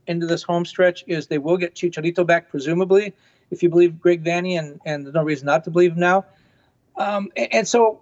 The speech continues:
with the way they're playing, they add Chicharito, who won't be up, you know, ready to play ninety minutes for quite some time. But it is like, like getting a really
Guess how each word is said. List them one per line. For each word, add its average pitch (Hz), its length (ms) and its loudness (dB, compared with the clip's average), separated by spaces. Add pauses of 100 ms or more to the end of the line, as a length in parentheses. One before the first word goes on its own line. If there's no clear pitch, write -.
(120)
with 233 260 -2
the 226 80 2
way 220 200 0
they're 254 160 -4
playing, 240 380 -2
they 190 240 0
add 208 300 2
Chicharito, 202 680 -2
who 196 120 4
won't 208 280 0
be 185 300 0
up, 175 280 -2 (320)
you 196 80 0
know, 165 120 0
ready 170 160 2
to 160 60 -10
play 170 160 -2
ninety 160 240 -2
minutes 151 200 -6
for 151 140 -6
quite 175 300 -2
some 156 140 -8
time. 185 340 0 (480)
But 208 220 4
it 220 220 0
is 262 200 -4
like, 226 200 -6 (440)
like 185 260 -8
getting 196 380 -4
a 180 160 0
really 185 440 -2